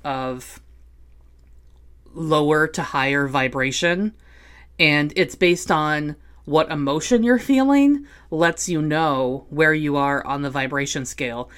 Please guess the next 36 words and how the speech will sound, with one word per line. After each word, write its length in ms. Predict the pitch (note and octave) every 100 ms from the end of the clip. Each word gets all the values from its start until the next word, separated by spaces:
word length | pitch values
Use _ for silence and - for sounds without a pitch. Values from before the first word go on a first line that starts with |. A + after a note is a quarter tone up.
| - -
And 140 | A3 G#3
it's 160 | G3+
not 220 | A#3 C#4
like 180 | A#3+ G3
you 220 | D3 D#3+
have 360 | D#3+ - D3+ D#3
to 100 | -
be 200 | D#3 D#3 -
on 120 | D3
the 80 | C#3
higher 400 | - D3 D3 C#3+
end 220 | C#3+ D3 -
all 160 | C#3
the 120 | C#3
time, 520 | C#3 B2+ B2 A3 D4 - - - - - -
but 180 | D#3+ F3+
when 220 | G3 G3+
you're 140 | F#3+ G3
in 160 | A3+
a 80 | B3+
lower 340 | F#3+ D#3+ E3+
vibration 720 | E3+ D#3+ D3 D#3 D3 - D#3+ C#3+
feeling, 800 | - C4 C#4 F#3+ C3+ C3 C3+ - - - - - -
you 160 | E3 F3
want 200 | F3 D#3
to 60 |
notice 560 | D3 D#3 F#3+ B3 A#3+ -
it. 420 | C3+ B3+ - - - _
And 220 | - E3 F3+
this 160 | G3
is 140 | A#3 F3+
where 220 | F3 -
I 140 | D3
would 180 | D#3 E3+
talk 280 | - D3 D3
about 460 | D3+ C#3 C3+ D3